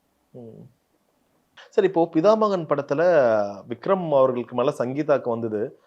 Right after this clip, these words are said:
காதல்னு சொல்லலாமா, இல்ல ஒரு அன்பு, பரிவு, அதுக்கு என்ன ஒரு வார்த்தை சொல்லலாம்? ஏன்னா ஊரே அவனை வந்து வித்தியாசமா பாக்குது, ஒதுக்கி வைக்குது.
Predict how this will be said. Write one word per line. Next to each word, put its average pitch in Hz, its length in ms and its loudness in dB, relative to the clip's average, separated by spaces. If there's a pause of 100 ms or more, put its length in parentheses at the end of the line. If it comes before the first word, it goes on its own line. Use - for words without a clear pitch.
(240)
காதல்னு 170 500 2
சொல்லலாமா, 127 500 0
இல்ல 120 160 -4
ஒரு 120 120 -2
அன்பு, 135 480 -4
பரிவு, 127 380 -4
அதுக்கு 151 220 -2
என்ன 214 160 -4
ஒரு 220 100 -4
வார்த்தை 135 280 0
சொல்லலாம்? 101 380 -10 (380)
ஏன்னா 160 280 0
ஊரே 175 340 6
அவனை 208 180 6
வந்து 160 200 2
வித்தியாசமா 151 580 4
பாக்குது, 123 260 0
ஒதுக்கி 131 300 -2
வைக்குது. 104 360 -6